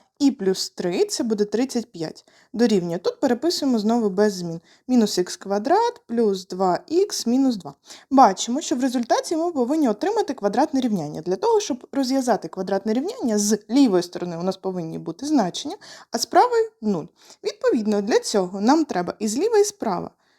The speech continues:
додати ікс квадрат, відняти два ікс і додати два. Те саме тут. Додати ікс квадрат, відняти два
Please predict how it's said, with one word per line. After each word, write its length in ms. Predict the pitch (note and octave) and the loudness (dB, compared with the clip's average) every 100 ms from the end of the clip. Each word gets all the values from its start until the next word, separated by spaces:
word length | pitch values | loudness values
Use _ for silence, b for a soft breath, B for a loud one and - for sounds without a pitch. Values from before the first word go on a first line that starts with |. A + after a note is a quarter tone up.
| _ | _
додати 680 | G3+ G3+ C4+ A#3+ F3+ - - _ | -4 2 4 4 4 -2 -14 _
ікс 320 | - C#4 - | -8 -6 -8
квадрат, 640 | - G4 G#4 F3+ F3 - - | -2 -2 0 -2 -2 -4 -6
відняти 540 | B3 C4 A#3+ F#3+ F#3 | 2 2 2 0 -6
два 360 | F3 F#3+ F3 - _ | -6 -6 -6 -8 _
ікс 460 | E4 G4+ - - - | -2 0 -2 -10 -8
і 120 | E4+ | -2
додати 440 | C4+ A3 A3 A#3 G3 | 2 4 2 2 -2
два. 200 | D#3 - _ _ _ | -4 -16 _ _ _
Те 120 | - | -4
саме 280 | C4+ C4 A3 | 0 2 2
тут. 260 | D#3+ C#3+ - _ | -2 -12 -16 _
Додати 640 | G3+ A#3 B3+ A3 E3+ - - _ | 0 2 4 4 2 -2 -18 _
ікс 320 | G3 - - | -6 -6 -10
квадрат, 760 | - G#3 A3+ G#3 D#3+ D3+ F3+ - B B | -6 -4 -2 -4 -4 -4 -6 -8 B B
відняти 480 | G#3 A#3 B3+ G#3 F#3 | -2 2 4 4 0
два 380 | F3+ F#3 F3 E3 | -4 0 0 -2